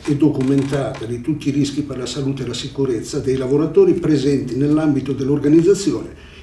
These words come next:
in cui essi prestano la loro attività." Eh, questa valutazione e il conseguente documento che la riporta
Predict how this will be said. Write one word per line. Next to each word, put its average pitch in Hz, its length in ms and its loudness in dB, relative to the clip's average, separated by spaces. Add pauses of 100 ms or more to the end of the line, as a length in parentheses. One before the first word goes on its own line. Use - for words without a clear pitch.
in 170 160 2
cui 170 300 0
essi 135 260 -4
prestano 139 540 -4
la 127 80 -2
loro 120 240 -2
attività." 107 500 -12 (1600)
Eh, 151 240 0
questa 208 300 2
valutazione 143 1080 2 (140)
e 151 100 0
il 139 60 0
conseguente 147 580 -2
documento 139 580 0
che 123 140 -4
la 127 100 -2
riporta 123 800 -8